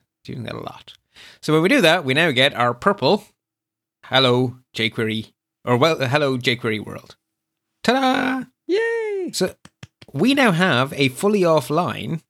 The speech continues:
Speaker 1: dependency. You can yank the plug out while we're not recording,
Speaker 2: <laughs>
Speaker 1: and that will work. And you can keep developing. You can keep saying N P M run build, and you can keep making new builds. It will all keep working because you did the N P M install jQuery.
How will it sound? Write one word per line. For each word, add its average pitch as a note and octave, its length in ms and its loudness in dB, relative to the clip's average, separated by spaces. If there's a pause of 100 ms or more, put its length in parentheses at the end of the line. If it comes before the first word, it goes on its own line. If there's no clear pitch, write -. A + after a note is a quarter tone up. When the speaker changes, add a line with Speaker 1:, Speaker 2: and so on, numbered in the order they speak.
(480)
Speaker 1:
dependency. D3 500 -2
You E3+ 140 0
can D3+ 220 0
yank C#3 540 0
the G3 100 0
plug F3 280 -2
out D#3 200 -2
while B2+ 160 0
we're A#2 120 0
not D3+ 200 -2
recording, F#3+ 560 -2 (320)
Speaker 2:
<laughs> - 360 -6
Speaker 1:
and C3 220 2
that D3 160 0
will F3 180 2
work. E3 500 -6 (100)
And C#3+ 160 -2
you C#3+ 80 2
can C3 180 -4
keep G#3+ 220 -2
developing. D3+ 580 0
You A#2 100 -4
can B2 140 -10
keep F#3+ 220 -4
saying C#3 200 2
N C#3 120 0
P C#3 140 0
M B2+ 120 2
run B2 200 2
build, D#3+ 420 2
and C3 140 -2
you C3 100 0
can B2+ 140 -6
keep E3+ 200 -4
making D3 280 0
new B2+ 140 2
builds. B2+ 400 0
It A#2 100 -4
will B2 120 0
all D3 220 2
keep D#3 260 -4
working A2+ 380 -2
because A2 340 -4
you C#3+ 80 2
did A#2+ 200 -4
the A#2+ 140 0
N A2+ 140 -2
P A#2 120 -2
M A2+ 140 0
install A2+ 340 -2
jQuery. B2+ 520 -4